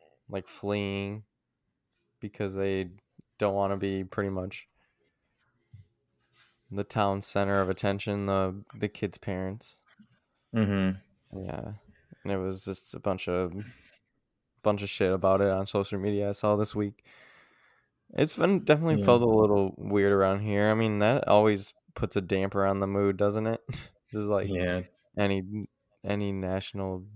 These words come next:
Speaker 1: tragic event. Just like, that's not what you want to happen <laughs> ever.
Speaker 2: Yeah.
Speaker 1: But it does.
Speaker 2: Right.
Speaker 1: That, I kinda wanted to ask you about that. I saw,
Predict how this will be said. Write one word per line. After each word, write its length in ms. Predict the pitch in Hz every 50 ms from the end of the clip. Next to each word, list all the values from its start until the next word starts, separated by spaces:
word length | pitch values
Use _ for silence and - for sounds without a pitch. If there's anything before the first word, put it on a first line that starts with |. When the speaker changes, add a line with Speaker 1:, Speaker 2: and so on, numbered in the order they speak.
| 107 107 _ _ _
Speaker 1:
tragic 520 | - - 104 98 95 98 92 98 95 - -
event. 380 | 92 87 95 92 92 95 - - _ _ _ _ _ _ _ _ _ _ _ _ _ _ _ _ _ _ _ _ -
Just 260 | - - - 127 123 -
like, 140 | - - - - 123 -
that's 540 | - 67 95 101 - - - - - - _ _ _ -
not 340 | 104 104 104 98 85 -
what 200 | 90 98 101 95
you 80 | - 95
want 260 | 92 95 92 87 90
to 100 | - 107
happen 440 | 98 98 87 90 - 90 90 92 107 - _ _ -
<laughs> 180 | - 139 -
ever. 420 | - 98 98 90 98 90 95 95 - _ _ - - - -
Speaker 2:
Yeah. 160 | 113 104 104 101 - 98 98 110 - - _ -
Speaker 1:
But 100 | 107 113
it 80 | 113
does. 480 | 110 117 123 123 101 87 - - - - _ _ _ _ - _ _ _ _ _ _ _ _ _ _ _ _ _ _ _ _ -
Speaker 2:
Right. 140 | 117 117 113
Speaker 1:
That, 280 | 117 131 131 113 - - - - - -
I 140 | - 120 135
kinda 260 | - - 175 160 156
wanted 300 | 151 143 143 139 131 123
to 60 | 117 113
ask 280 | 107 113 113 107 - -
you 140 | 120 131
about 300 | 131 110 101 98 101 -
that. 160 | - 104 104 101
I 120 | 101 107
saw, 320 | 110 - - 123 110 101